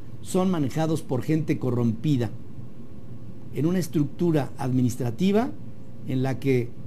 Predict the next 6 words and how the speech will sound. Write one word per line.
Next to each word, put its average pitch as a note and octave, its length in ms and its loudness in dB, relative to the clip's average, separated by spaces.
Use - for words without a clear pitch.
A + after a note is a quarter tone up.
hoy G#3 360 6
el B2+ 180 0
Chapo F#3 300 2
Guzmán D3+ 540 4
nos C3 200 0
enseñó C3+ 580 4